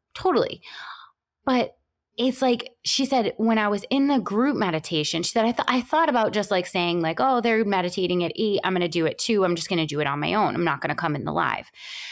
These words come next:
But she said, "I'm so glad I came in the live because for some reason I could feel all of the women's strength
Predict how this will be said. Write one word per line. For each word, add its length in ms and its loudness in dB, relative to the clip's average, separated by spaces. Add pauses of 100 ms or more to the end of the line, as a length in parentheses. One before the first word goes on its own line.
(100)
But 80 -4
she 100 0
said, 160 0
"I'm 140 0
so 340 0
glad 220 2
I 100 -2
came 320 0
in 80 4
the 140 0
live 440 -2 (360)
because 520 0 (460)
for 140 2
some 340 2
reason 680 0 (100)
I 160 0
could 260 0
feel 880 0 (140)
all 560 0
of 440 -2
the 100 -2
women's 420 0
strength 880 -6